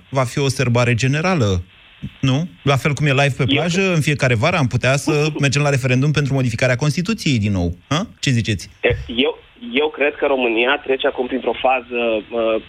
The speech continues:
Speaker 2: crucială a evoluției sale și o reformă constituțională în doi pași nu o văd ca o chestie problematică.
Speaker 1: Bine.
Speaker 2: În momentul de față tre-, trebuie implementată, uh, decizia poporului clară, victoria lui Klaus Iohannis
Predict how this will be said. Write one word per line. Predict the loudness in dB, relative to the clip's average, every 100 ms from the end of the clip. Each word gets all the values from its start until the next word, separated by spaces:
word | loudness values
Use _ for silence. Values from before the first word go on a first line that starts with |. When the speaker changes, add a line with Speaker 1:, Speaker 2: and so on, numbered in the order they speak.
| -8
Speaker 2:
crucială | -2 0 0 0 0
a | -2
evoluției | -2 -4 -2 -4 -4
sale | -2 0 2 0 0 0
și | 0
o | 0
reformă | -2 -2 -2 -2
constituțională | -2 -4 -2 0
în | 0
doi | 0 -2 0 0
pași | 0 -4 -8 -4
nu | -2 0
o | -2 0
văd | -2 -2 -2
ca | 0 0
o | -2 -2
chestie | -4 -2 -4 -2
problematică. | -2 0 0 -2 -6 -8 -8 -2
Speaker 1:
Bine. | -2 0
Speaker 2:
În | 0
momentul | 0 0
de | -2 0
față | -2 -2 -4
tre-, | -4 -4 -12 -20 -4
trebuie | -2 0 -2
implementată, | -2 -2 0 0 2 0 0 0 0
uh, | 0 0 0 0 -2
decizia | -2 -2 -2 -2 -4
poporului | -8 -4 -2 0 -2 -2 -4 -8 -2
clară, | 0 0 -4 -10 -16
victoria | -8 -4 -2
lui | -2
Klaus | -4 -4 -4
Iohannis | -6 -4 -4